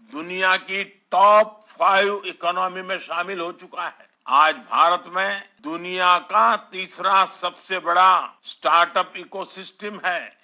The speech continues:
digital technology और फ़ाइव जी जैसे क्षेत्रों में हम बड़े-बड़े देशों का मुकाबला कर रहे हैं।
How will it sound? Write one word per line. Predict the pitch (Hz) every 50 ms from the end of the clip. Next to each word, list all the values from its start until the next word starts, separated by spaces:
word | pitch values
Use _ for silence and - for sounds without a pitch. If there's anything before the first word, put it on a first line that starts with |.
| _
digital | 110 117 151 185 170 156 196 202 - - 202 196 190
technology | 190 - - 170 - 165 170 180 175 175 185 185 185 175 185 185 175 147 110 - _ _ _ -
और | 123 135 151 151
फ़ाइव | 147 - - - - 160 175 190 208 208 214 214
जी | - - 214 214 208 175 131
जैसे | 143 160 170 170 165 - 185 180
क्षेत्रों | 180 - - - 165 185 196 196 - 226 208 214
में | 214 208 202 180 139 - - _ _ _
हम | - 127 147 147 143 131 123 -
बड़े-बड़े | 156 165 170 185 190 185 185 160 165 165 165 175 175
देशों | 165 135 151 170 165 - - - 165 165
का | 143 - 165 165
मुकाबला | 156 147 147 143 143 143 147 160 160 160 175 175 170
कर | 165 160 165 165
रहे | 165 165 160 139 - 143 143
हैं। | 120 _